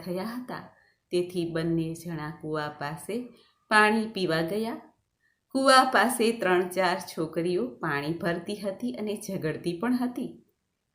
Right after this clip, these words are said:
એમાં એક છોકરીએ રંભા નામની છોકરીને કહ્યું કે, "લગ્ન પછી તો તારે રંડાપો આવશે." ત્યારે રંભા બોલી,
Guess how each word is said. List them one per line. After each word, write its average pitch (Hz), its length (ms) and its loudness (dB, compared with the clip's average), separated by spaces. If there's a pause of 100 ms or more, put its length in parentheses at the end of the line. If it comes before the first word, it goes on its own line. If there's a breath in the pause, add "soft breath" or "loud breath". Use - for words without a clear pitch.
એમાં 160 220 0
એક 156 240 -2 (100)
છોકરીએ 160 760 -2 (240 loud breath)
રંભા 233 560 4
નામની 180 580 0 (120)
છોકરીને 151 540 -4
કહ્યું - 600 -6 (400)
કે, 185 80 0
"લગ્ન 156 420 2 (120)
પછી 175 540 -2
તો 220 100 -6
તારે 190 420 -4
રંડાપો 160 480 0
આવશે." 240 680 0 (1000)
ત્યારે 233 280 6
રંભા 175 480 0
બોલી, 180 540 -2